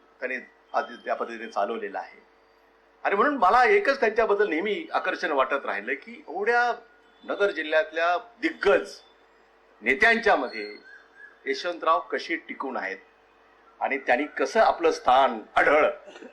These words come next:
तिथं निर्माण केलंय, त्याचं प्रमुख कारण जर काय असेल तर नगर जिल्ह्यातला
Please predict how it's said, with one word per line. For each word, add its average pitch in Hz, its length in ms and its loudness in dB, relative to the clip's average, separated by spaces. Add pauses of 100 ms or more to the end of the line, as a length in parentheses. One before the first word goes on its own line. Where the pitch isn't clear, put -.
(360)
तिथं 135 220 -2
निर्माण 156 360 2
केलंय, 104 360 -4 (680)
त्याचं 127 160 -10
प्रमुख 160 280 -6 (120)
कारण 131 260 0
जर 123 80 -8
काय 104 260 -2
असेल 92 260 -10 (680)
तर 117 120 -6
नगर 165 320 -2
जिल्ह्यातला 107 640 -8